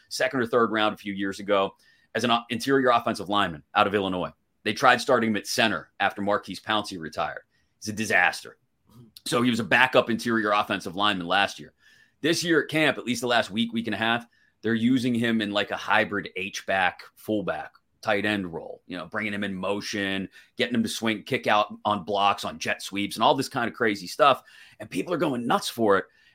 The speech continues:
And I just take a step back like you and go, This is it. This, this is the, this is the Matt Canada vault.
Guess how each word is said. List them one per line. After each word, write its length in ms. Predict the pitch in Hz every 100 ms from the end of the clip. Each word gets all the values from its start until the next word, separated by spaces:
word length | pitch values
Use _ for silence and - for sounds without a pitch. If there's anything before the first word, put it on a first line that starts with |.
| -
And 100 | 135
I 100 | 170
just 200 | 160 -
take 160 | 175 135
a 40 |
step 280 | - 143 -
back 300 | 135 131 113
like 200 | 104 123
you 220 | 156 135
and 80 | 104
go, 320 | 107 92 - _ _ _ _ _ _
This 160 | 127 -
is 140 | 107
it. 260 | 107 139 - _ _ _ _ -
This, 280 | 147 156 - -
this 240 | 156 -
is 200 | 170 117
the, 180 | 143 -
this 240 | 190 156 156
is 60 |
the 80 | 147
Matt 240 | 127 147
Canada 400 | - 135 135 123
vault. 480 | 95 104 110 165 -